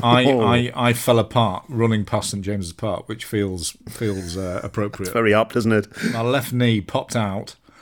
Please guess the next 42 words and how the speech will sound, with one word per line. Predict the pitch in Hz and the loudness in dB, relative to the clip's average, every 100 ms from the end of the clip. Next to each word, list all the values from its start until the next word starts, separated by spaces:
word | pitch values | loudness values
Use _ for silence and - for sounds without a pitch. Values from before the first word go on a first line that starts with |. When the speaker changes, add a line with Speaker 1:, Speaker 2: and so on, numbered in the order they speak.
| - _ _ | -20 _ _
Speaker 1:
and | 120 101 | -6 -6
popped | - - 110 | -2 -4 -2
back | 104 | -2
in | 113 | 0
again. | 101 92 95 | -2 -4 -6
I, | |
so | 95 - 107 92 | -6 -4 -4 -4
I, | - | -2
I | |
Speaker 2:
Oh, | 104 | 0
Speaker 1:
briefly | 104 113 104 | 2 2 2
Speaker 2:
dear. | 101 | 2
Speaker 1:
dislocated | 92 - 95 107 98 90 | 2 -4 -6 -6 -6 -8
it, | 92 - | -10 -8
and | 101 | -4
it's | 98 - - | -4 -6 -8
been, | 107 95 92 104 | -6 -6 -6 -10
it's | 107 - | -14 -10
been | 110 98 | -8 -4
very | 101 | -4
painful. | 92 95 87 104 | -6 -10 -12 -10
So | - | -8
at | 107 | -6
ten | - 131 | -4 0
miles | 127 117 101 | 2 2 0
yesterday, | 104 - 98 98 | -4 -6 -6 -6
I, | 113 - - - - - _ 104 | -8 -14 -20 -20 -20 -20 _ -12
I | |
felt, | - 113 101 - _ | -6 -4 -4 -8 _
I | |
felt | 104 - 107 | -8 -4 -4
that | 110 | -4
again, | 95 95 95 92 | -6 -6 -6 -4
and, | 92 90 92 | -6 -6 -6
um, | 95 90 90 110 _ | -6 -6 -8 -10 _
yeah. | - 98 90 107 | -8 -6 -8 -10
So | 113 - 98 104 | -12 -8 -6 -6
I'm, | 113 - | -10 -10
I'm | 107 | -10
kind | 98 117 | -4 -2
of | |
always, | 107 110 101 | 2 2 0